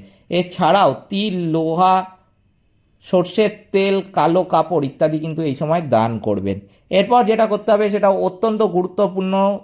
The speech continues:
তা হলো অমাবস্যার দিন সূর্যাস্তের সময় কিন্তু প্রবাহমান জলে একটা নারকেল ভাসিয়ে দেবেন। আবার বলছি, অমাবস্যার দিন সূর্যাস্তের সময় প্রবাহমান জলে কিন্তু একটা নারকেল ভাসিয়ে দেবেন।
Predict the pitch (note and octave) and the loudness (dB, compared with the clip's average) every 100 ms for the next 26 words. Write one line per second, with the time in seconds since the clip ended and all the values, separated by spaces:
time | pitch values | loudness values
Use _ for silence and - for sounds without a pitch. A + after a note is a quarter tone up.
0 | - F3 F3+ F#3+ F#3+ G3 E3 D#3+ F#3+ G3+ | 0 2 4 2 2 2 2 2 2 2
1 | G3 - G3+ F3 D3 G#2 - _ _ _ | -2 -2 -2 0 -2 -4 -8 _ _ _
2 | - F3+ F3+ G3 F#3+ F#3+ G3 F#3 - D#3+ | -4 -4 -2 0 0 -2 -6 -6 -4 -2
3 | F3 F3+ F3 E3 D#3+ D#3+ D#3 D3 D#3 E3 | 0 -2 -4 -6 -4 -4 0 2 4 4
4 | D#3+ D#3+ D#3+ C#3 C#3+ C#3+ C#3+ C#3+ C#3+ C3 | 4 0 -2 0 0 2 -2 0 -2 0
5 | A2+ A2+ C#3 B2 A2 A2 A#2 G2+ G2 F#2+ | -2 -2 -4 -2 -2 -2 -6 -4 -6 -6
6 | - _ _ - D3+ G3 A3 G#3+ G#3 F#3 | -14 _ _ -2 2 2 2 2 0 0
7 | A3 G#3+ E3+ E3 F#3 G3+ G3+ - G#3+ F#3+ | 0 0 2 2 2 2 0 -2 0 0
8 | F3 G3 G3 F#3+ D#3+ D#3 F#3 F#3 - F#3 | 0 -4 -4 -4 -6 -2 -2 -2 -4 -6
9 | F3+ F3 F3 F3 G#2+ - _ _ _ - | -4 -2 0 0 -2 -8 _ _ _ -2
10 | F3 G3 A3 A3+ A#3 A3 G#3+ G3+ G3 F#3+ | 0 2 2 2 2 2 0 2 2 2
11 | G3+ G3+ G3 G3 G3+ F3+ E3+ D#3+ E3 F3 | 0 0 0 0 0 0 0 0 -2 -2
12 | G3 F#3+ E3+ - E3 C3 A2+ G#2 G2 | 0 2 2 0 0 2 2 2 0